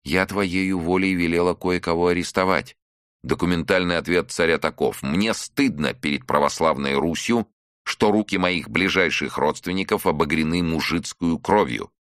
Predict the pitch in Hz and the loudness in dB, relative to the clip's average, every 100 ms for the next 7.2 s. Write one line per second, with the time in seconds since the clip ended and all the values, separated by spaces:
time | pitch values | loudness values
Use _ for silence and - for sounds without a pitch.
0 | _ _ 78 85 117 104 - 98 87 62 | _ _ -2 2 2 2 0 -2 -2 -4
1 | - 69 - 67 65 62 67 69 - 110 | -2 -2 -2 -4 -4 -4 -2 -2 -2 -4
2 | 113 113 107 - 87 82 87 87 - 67 | -2 0 0 2 2 2 0 -2 -4 -4
3 | 64 58 67 - 65 64 - 58 57 64 | -4 -2 -4 -2 -2 -2 -4 -8 -6 -6
4 | 65 113 101 101 101 95 90 73 58 57 | -2 -2 -2 -4 -2 0 2 2 -2 -6
5 | 58 58 87 82 73 71 73 67 - 65 | -4 0 0 0 -4 -2 -2 -2 -4 -6
6 | 65 71 67 60 60 60 58 60 52 50 | -4 -4 -4 -4 -4 -4 -4 -6 -6 -10
7 | - - | -10 -14